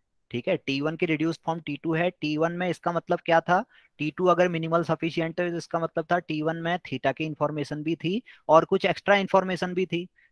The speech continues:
तो हमने उसे reduce करके extra information हटा दी और ऐसा estimator बना दिया जो सिर्फ क्या करता है, theta की information रखता है।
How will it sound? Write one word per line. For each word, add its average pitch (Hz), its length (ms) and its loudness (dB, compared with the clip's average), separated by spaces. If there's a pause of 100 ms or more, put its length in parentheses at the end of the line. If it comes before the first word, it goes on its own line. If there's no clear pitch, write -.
तो 156 40 2
हमने 180 200 2
उसे 202 220 2
reduce 185 340 4
करके 196 360 4 (280)
extra 196 320 2
information 185 560 0
हटा 151 280 8
दी 202 220 0 (240)
और 185 180 8
ऐसा 170 340 4
estimator 190 460 2
बना 170 220 2
दिया 196 200 2
जो 180 160 0
सिर्फ 185 200 -6
क्या 214 160 2
करता 185 260 2
है, 143 140 0
theta 143 320 0
की 156 80 -2
information 143 560 -4
रखता 135 280 -4
है। 139 160 -8